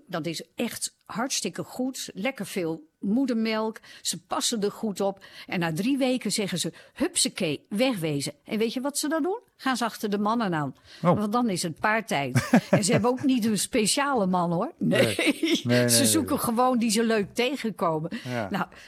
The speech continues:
Speaker 1: dat is toch prachtig?
Speaker 2: Ja, dat is prachtig. Ja.
Speaker 1: En ze maken ook geen ruzie. Dan gaan ze gewoon een stukje verder liggen.
Speaker 2: Ja, ja.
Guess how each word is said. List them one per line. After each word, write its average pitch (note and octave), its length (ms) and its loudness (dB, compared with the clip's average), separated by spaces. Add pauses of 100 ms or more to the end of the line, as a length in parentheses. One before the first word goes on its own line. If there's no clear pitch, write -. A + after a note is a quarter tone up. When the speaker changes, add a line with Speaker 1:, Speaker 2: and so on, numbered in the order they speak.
Speaker 1:
dat D#4 140 0
is C4+ 140 0
toch - 240 -6
prachtig? A#3+ 640 -4
Speaker 2:
Ja, C#3+ 260 6
dat G2 200 -4
is G#2 100 -6
prachtig. - 600 -8
Ja. A2+ 160 4
Speaker 1:
En C#4 60 2
ze C#4+ 80 2
maken D#4 280 2
ook D#4+ 120 -2
geen C4 240 2
ruzie. D4 340 0
Dan C4+ 100 0
gaan D#4 200 0
ze C#4+ 100 -2
gewoon D#4+ 260 0
een D4 60 4
stukje - 380 -4
verder E4+ 320 -4
liggen. D#3+ 500 -4
Speaker 2:
Ja, F3 360 6 (280)
ja. D3 300 4